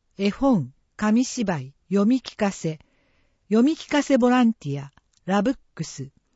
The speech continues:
十四時半から、日本民謡、豊明和謡会。十五時十分から、バザー収益金贈呈式、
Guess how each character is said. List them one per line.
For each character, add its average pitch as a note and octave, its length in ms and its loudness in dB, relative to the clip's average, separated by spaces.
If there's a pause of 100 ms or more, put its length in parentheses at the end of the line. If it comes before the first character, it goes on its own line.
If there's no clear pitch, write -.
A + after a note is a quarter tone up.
(460)
十 B3+ 240 2
四 D4+ 140 6
時 C4 120 0
半 A3 300 0
か C#3+ 140 -10
ら、 C3 180 -12 (500)
日 A3 140 2
本 C#4 340 2
民 B3 240 2
謡、 C3 300 -8 (680)
豊 B3+ 480 4
明 G3+ 220 -2 (140)
和 G3 160 4
謡 B3 240 2
会。 B2+ 340 -10 (840)
十 D4 320 4
五 C4 140 6
時 F#3 140 0
十 G#3+ 160 -2
分 F3 340 -4
か D3+ 160 -10
ら、 C#3+ 180 -12 (480)
バ C#4 200 4
ザ G3+ 220 -2
ー D3+ 40 -4
収 C4+ 340 -2
益 - 220 -2
金 A#3 320 0
贈 G#3 220 2
呈 A3+ 320 0
式、 - 420 -14